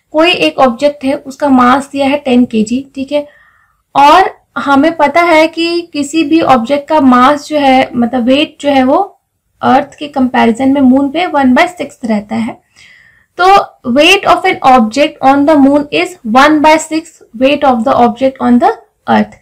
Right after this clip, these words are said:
ठीक है। और वेट का भी फॉर्मूला पता है, weight is equal to mass into acceleration। So acceleration due to gravity g का वैल्यू है नाइन पॉइंट एट meter per second, ठीक है। Therefore, weight of a ten K G object on the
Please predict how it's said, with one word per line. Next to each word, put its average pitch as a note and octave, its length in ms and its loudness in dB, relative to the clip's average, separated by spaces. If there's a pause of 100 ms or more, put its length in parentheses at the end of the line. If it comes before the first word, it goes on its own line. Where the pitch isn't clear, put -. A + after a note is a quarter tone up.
ठीक C#4+ 160 -14
है। E4+ 120 -10 (320)
और C4 140 4
वेट D#4+ 280 0
का E4 100 2
भी E4+ 120 0
फॉर्मूला D4+ 440 0 (100)
पता D4 160 -2
है, D#4+ 160 -2 (160)
weight C#4+ 300 -2
is C4 140 -8
equal C#4+ 260 -2
to G#4+ 100 -2 (240)
mass C4+ 320 2
into F4 200 -2 (420)
acceleration। C#4+ 760 0 (300)
So - 120 -8 (200)
acceleration E4 680 0
due E4 160 -4
to D4 100 -4
gravity D4 460 2 (160)
g D4 180 0
का D#4+ 160 4 (560)
वैल्यू B3+ 300 2
है E4+ 180 -2
नाइन B3+ 240 2
पॉइंट D4 240 -2
एट C#4+ 240 -4
meter C4+ 260 0 (120)
per A#3+ 180 2
second, A3+ 420 -6
ठीक D4 180 -12
है। G4 120 -8 (500)
Therefore, D#4+ 540 2 (300)
weight F4+ 280 2
of F#4 80 -6
a G4+ 180 -4
ten D#4+ 260 0
K D#4+ 200 -2
G D#4 160 -2 (140)
object C#4+ 460 -4
on B3+ 180 2
the C#4+ 100 -4